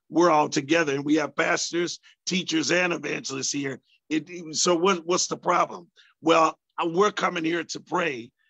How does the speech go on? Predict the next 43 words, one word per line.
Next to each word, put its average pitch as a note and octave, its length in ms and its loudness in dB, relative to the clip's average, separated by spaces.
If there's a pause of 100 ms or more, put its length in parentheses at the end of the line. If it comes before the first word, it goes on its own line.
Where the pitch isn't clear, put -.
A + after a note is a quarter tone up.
(140)
tonight." D3 500 -2 (320)
So, E3+ 420 -4 (440)
uh, E3+ 260 2 (120)
even A3+ 320 0
when F#3 160 -6
they F3 160 -4
got E3+ 280 0
him, G3 180 -2
he F#3+ 140 -6
was G3 200 -6
telling F3+ 320 -2
us E3+ 160 -6
if D3+ 80 -14
he D#3+ 100 -12
catches F3+ 500 -4
in F3 140 -4
the E3 80 -2
apartments, E3 540 -2
he E3 100 -6
gonna D#3+ 240 -2
shoot F3 380 -4
us. F3 260 -4 (320)
We F#3 180 -4
kept - 300 -2
going E3+ 300 -4
in F3+ 200 -2
there, B2+ 320 -8 (300)
and D3+ 140 -2
it D#3+ 100 2
was D#3 160 0
souls G3 580 0
that E3 200 -6
was C#3+ 160 -10
connected D#3+ 680 -2
to D#3 380 2 (280)
our D#3 220 0
church - 460 -2
that D3 160 -10
come E3 200 -2
out F3+ 200 2
of C#3+ 100 -4
there. B2+ 260 -12 (240)
Sometimes F3 960 -2